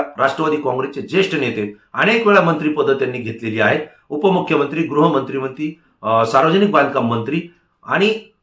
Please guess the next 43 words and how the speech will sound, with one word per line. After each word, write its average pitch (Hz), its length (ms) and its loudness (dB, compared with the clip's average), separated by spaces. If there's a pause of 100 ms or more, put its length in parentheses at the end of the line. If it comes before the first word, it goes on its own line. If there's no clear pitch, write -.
अ, 117 160 0
राष्ट्रवादी 147 380 4
काँग्रेसचं 160 420 0
प्रदेशाध्यक्षपद 143 760 -2
सुद्धा 147 260 -6
त्यांनी 135 260 -2
या 123 80 -4
ठिकाणी, 123 340 -8 (340)
अ, 104 60 -6
त्या 117 160 -4
ठिकाणी 143 240 -2
काम 180 260 2
केलेलं 139 280 2
आहे. - 200 -10 (220)
असे 185 300 0
छगनराव 170 320 2
भुजबळ 151 220 0
हे 165 80 4
आता 165 240 2
अडचणीत 185 420 2
आलेले 151 200 2
आहेत 165 120 -2
आणि 170 140 0
हे 160 120 0
अडचणीत 185 500 0
येत 160 160 0
असताना 104 360 -4 (280)
नाशिक 151 380 0
मतदारसंघातून 156 680 0
ज्यावेळेस 135 240 0
ते 131 60 -4
निवडून 117 320 -2
आले 120 200 2
त्यावेळेस 170 520 -6
त्यांचाही 160 320 2
पराभव 175 380 4
व्हावा 165 200 4
यासाठी 156 360 0
महायुतीच्या 151 480 0
अनेक 151 220 -2
नेत्यांनी 135 280 -6
प्रयत्न 131 300 -8
केलेत, 143 400 -2